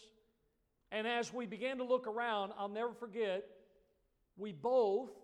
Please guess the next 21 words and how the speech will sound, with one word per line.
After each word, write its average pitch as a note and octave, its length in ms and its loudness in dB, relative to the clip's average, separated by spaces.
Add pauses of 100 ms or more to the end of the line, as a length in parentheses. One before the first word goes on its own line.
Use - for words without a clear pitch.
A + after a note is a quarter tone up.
(300)
decided G#3 600 0 (440)
to A3+ 100 -10
go A3 300 0
ask A3 400 -2
our F#3 160 0 (240)
parents G#3+ 540 -10 (1200)
what F3+ 180 -6
they E3+ 140 -2
thought. - 240 -12 (2500)
"Mom, A3 320 2
Dad, A3 320 6
what's A3+ 240 0
your B3 120 -4
thoughts?" - 460 -6 (1800)
You - 60 -20
say, A#3+ 160 -2
"You A3+ 280 -4
asked B3+ 480 -2
your A#3+ 120 -8
parents?" A#3 680 -10 (140)
Yes. G#3 480 -8